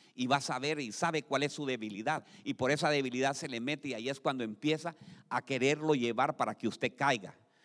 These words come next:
Pero por eso dice la palabra, "El justo puede caer siete veces, pero se puede levantar". Y lo que podemos hacer nosotros es prevenir esto, hermanos. Porque nosotros,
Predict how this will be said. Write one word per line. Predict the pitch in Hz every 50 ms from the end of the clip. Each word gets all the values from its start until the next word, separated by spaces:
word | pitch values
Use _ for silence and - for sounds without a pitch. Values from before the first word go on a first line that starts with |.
| _ - -
Pero | - 120 120 123
por | - 113 120
eso | 143 143 151 147
dice | 143 139 131 147 135
la | 127 120
palabra, | - 117 117 127 131 117 95 98 - - _ _ _ _ _ _ _ _
"El | - 117 117 117
justo | - - 170 196 185 - - - - 185 190 214 - _ _ _ _ _
puede | - 135 151 156 151 143
caer | - 117 120 143 156 147
siete | - - 151 139 - 127 120
veces, | 135 165 175 117 101 98 - - - _ _ _ _ _ _ _
pero | - 104 101
se | - - 95
puede | - - 131 117 107 101
levantar". | 92 85 87 87 - - - - - _ _ _ _ _ _ _ _ _ _ _ _ _ _ _ _ _ _ _ _ _ _ _ _ _ _ _ _ _ _ _ _ _ _ _ _ _ _ _ _ _ _ _ _ _ _ _ _ _ _ _ _ _ - -
Y | - 139
lo | 170 170
que | - -
podemos | - - 156 156 214 277 320 269
hacer | 247 196 - 214 226 226
nosotros | 220 208 196 220 - 226 185
es | 214 208
prevenir | - - 233 214 190 156 143 156 180 226 262 247
esto, | 254 294 330 - - 156
hermanos. | 131 117 104 98 95 90 87 - - - - - - - - -
Porque | 165 175 - 196
nosotros, | 175 170 151 220 247 247 254 - -